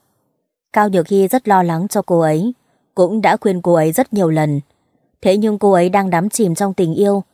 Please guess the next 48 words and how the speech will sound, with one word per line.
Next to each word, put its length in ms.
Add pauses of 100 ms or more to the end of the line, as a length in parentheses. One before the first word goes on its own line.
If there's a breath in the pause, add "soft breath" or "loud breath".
(200)
không 260
thể 240
dứt 200
ra 200
được. 220 (920)
Cuối 160
tháng 220
tư, 280 (320)
trường 200
học 200
tổ 140
chức 220
kỷ 140
niệm 260
ba 140
mươi 140
năm 220
thành 200
lập 180
trường, 340 (400)
thế 140
nên 260
phải 200
chuẩn 200
bị 140
một 160
chút. 220 (680)
Trường 220
đã 140
mời 220
rất 200
nhiều 220
những 180
anh 180
chị 220
đã 200
tốt 180
nghiệp 220
tới, 340 (440)
mỗi 160
lớp 220
phải 120
có 140
hai 240
tiết 200
mục 140
biểu 180
diễn. 320